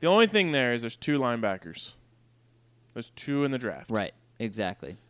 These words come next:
Speaker 1: And I know we've talked about Hanks, but he's probably not a start right away guy, a plug and play guy. For Vic, for Vic, I, I just have a hard time seeing Vic Fangio going into the season with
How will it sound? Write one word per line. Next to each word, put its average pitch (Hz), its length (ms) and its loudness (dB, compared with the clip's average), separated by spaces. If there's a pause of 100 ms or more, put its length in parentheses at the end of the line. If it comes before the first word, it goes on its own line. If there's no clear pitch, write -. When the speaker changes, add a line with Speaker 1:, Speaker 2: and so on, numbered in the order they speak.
(260)
Speaker 1:
And 120 760 -2
I 123 120 -2
know 143 100 2
we've 139 100 0
talked 143 300 4
about 131 300 4
Hanks, 131 600 -4 (380)
but 131 400 2 (400)
he's 147 160 -10
probably 143 340 8
not 135 160 2
a 127 60 -4
start 127 340 4
right 123 220 2
away 117 280 2
guy, 120 300 2 (460)
a - 100 -20
plug 117 240 0
and 120 100 -6
play 117 220 0
guy. 113 300 0 (1600)
For - 240 -4
Vic, 135 440 2
for 151 220 -2
Vic, 143 560 2
I, 127 360 2
I 147 40 2
just 151 220 -8
have 180 200 4
a 127 60 2
hard 165 420 2
time 156 280 2
seeing 139 260 -4
Vic 127 160 -4
Fangio 123 420 -2
going 117 280 -4
into 117 180 -8
the 120 100 -8
season 101 440 -4 (500)
with 127 160 -2